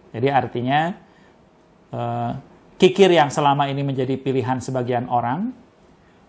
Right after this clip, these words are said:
dia mengira bahwa dengan sikap kikirnya itu hidup akan menjadi mudah, tapi ternyata oleh Allah Subhanahu wa taala dibalik. Justru kikir akan membuat hidup seseorang menjadi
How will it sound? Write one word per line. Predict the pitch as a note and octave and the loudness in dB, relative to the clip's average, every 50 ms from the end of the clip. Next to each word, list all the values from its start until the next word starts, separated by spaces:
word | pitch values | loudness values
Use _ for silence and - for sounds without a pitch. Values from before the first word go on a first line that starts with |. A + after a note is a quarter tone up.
| _ - | _ 0
dia | C3+ D3+ E3+ F3+ | 4 6 6 6
mengira | F3 E3+ D#3+ D#3+ E3 F3+ F#3 D3+ | 6 2 0 4 4 6 6 6
bahwa | D3 C#3+ C#3+ C3+ | 6 4 4 2
dengan | C#3+ C3+ C#3 C3+ B2+ | 2 0 -2 -2 -2
sikap | - - D3+ D3 - D3 C#3 - | -2 -4 -6 -4 -2 -2 -2 -2
kikirnya | - C#3+ C3+ - D3+ C3+ C3+ B2+ C3 B2+ | -4 -6 -4 -4 -4 -6 -4 -4 -4 -4
itu | B2 A#2+ - B2+ A2 | -6 -6 -6 -6 -4
hidup | A#2 C3 C3 C3 A#2+ - | -2 -2 -2 -2 -2 -2
akan | - A2 - C3 A#2+ A#2+ | -4 -4 -2 -4 -4 -2
menjadi | A#2+ A#2 A#2 A2 A#2+ | -2 -2 -2 -2 -2
mudah, | A#2 A2+ G#2 A#2 E3 A3+ C4 - - - - _ - | -4 -2 0 0 0 0 0 -4 -10 -18 -16 _ -8
tapi | B2 - G#3+ | -6 -6 -4
ternyata | G3+ E3 D3+ D3+ D3 D3 F3 A3 A#3+ B3 - | -4 -2 -2 0 0 0 0 0 -2 -4 -2
oleh | - C3 C3 C3 | -2 0 2 4
Allah | B2+ B2+ B2+ B2 | 4 2 2 0
Subhanahu | - - C3 B2+ B2 A#2+ A#2+ | -2 -2 -2 0 0 0 0
wa | A#2 | -2
taala | A#2 - C3 E3 G3+ G#3 F#3+ | -2 -2 -4 -4 -4 -4 -4
dibalik. | F3+ F3+ F3+ E3+ F3 E3+ - - - - _ _ _ _ _ _ _ _ _ _ _ _ _ _ - | -2 -2 -2 -2 -4 -8 -12 -16 -20 -20 _ _ _ _ _ _ _ _ _ _ _ _ _ _ -4
Justru | A#2+ C3 A#2+ - - D3+ F3+ G3+ | 0 0 0 0 0 2 2 2
kikir | G3 - C3+ A2+ - - - G3+ B3 B3+ C4 C4 B3 E3+ - - _ _ _ - | 2 -2 -6 -6 -6 -4 -4 -2 -2 -2 -2 -4 -6 -8 -12 -18 _ _ _ -4
akan | B2 - - - D#3+ E3 | -4 -4 0 0 0 0
membuat | D#3 C#3+ B2+ G#2+ A#2+ C3 C3+ - - - - _ _ _ _ _ _ - | 0 -2 -2 -2 0 0 0 -2 -4 -10 -20 _ _ _ _ _ _ -2
hidup | E3+ E3 E3 D#3 | 2 2 2 2
seseorang | - D3 C3 - D3 B2 A2+ A#2+ B2+ C#3 | 0 -2 -6 -4 -4 -4 -4 -2 -2 -2
menjadi | C#3 B2+ A2+ A2+ A2+ G#2+ A#2+ C3 C#3+ | -4 -4 -4 -6 -6 -6 -6 -6 -6